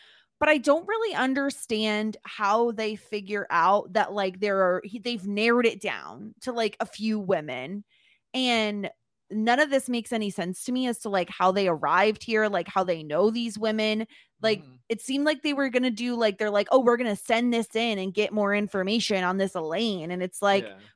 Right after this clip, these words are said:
Speaker 1: who, wh-, who the fuck, who are you sending this to? Is this, like, D-, uh, what is it, twenty-three and me, like, in the early days? Like, what
Speaker 2: <laughs>
Speaker 1: exactly are they doing here?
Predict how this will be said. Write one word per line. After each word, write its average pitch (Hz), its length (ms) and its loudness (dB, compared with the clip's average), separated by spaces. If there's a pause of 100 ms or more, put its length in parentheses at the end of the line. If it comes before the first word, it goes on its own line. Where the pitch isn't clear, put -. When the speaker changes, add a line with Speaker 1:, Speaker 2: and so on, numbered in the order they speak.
Speaker 1:
who, 269 280 6 (100)
wh-, 277 160 4
who 294 220 4
the 320 100 2
fuck, 311 280 0
who 311 160 2
are 339 40 4
you 320 140 2
sending 320 320 2
this 269 180 0
to? 254 100 -6
Is 220 160 2
this, - 140 -6
like, 262 280 2 (420)
D-, 247 260 0
uh, 233 140 4
what 240 140 2
is 269 100 0
it, 269 140 4
twenty-three 269 500 -2
and 247 120 -2
me, 262 380 0
like, 247 300 4
in 226 80 0
the 214 60 2
early 226 280 2
days? 302 360 0
Like, 262 140 0
what 233 160 2
Speaker 2:
<laughs> - 0 -
Speaker 1:
exactly 254 720 2
are 247 80 6
they 233 160 2
doing 220 380 -2
here? 349 500 -2